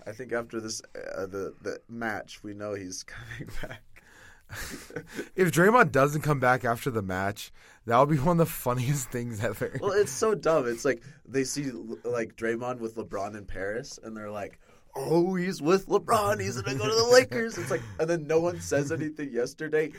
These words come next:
Speaker 1: "He's with Stephen Clay. He's gonna go <laughs> back." It's like
Speaker 2: My favorite quote from Steph was, he was like, "All right, if you guys ever want a sneak peek into our locker room, this is it."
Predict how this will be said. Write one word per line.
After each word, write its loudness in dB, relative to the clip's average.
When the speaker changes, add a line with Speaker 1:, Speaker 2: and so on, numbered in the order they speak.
Speaker 1:
"He's -6
with -8
Stephen -4
Clay. 6
He's -8
gonna -2
go 4
<laughs> 2
back." 0
It's -4
like -4
Speaker 2:
My 4
favorite 2
quote 2
from -6
Steph -2
was, -2
he -6
was -6
like, -2
"All 4
right, 6
if -2
you -4
guys 6
ever 6
want 4
a 2
sneak -6
peek 0
into 0
our 6
locker 4
room, -2
this -6
is -4
it." 4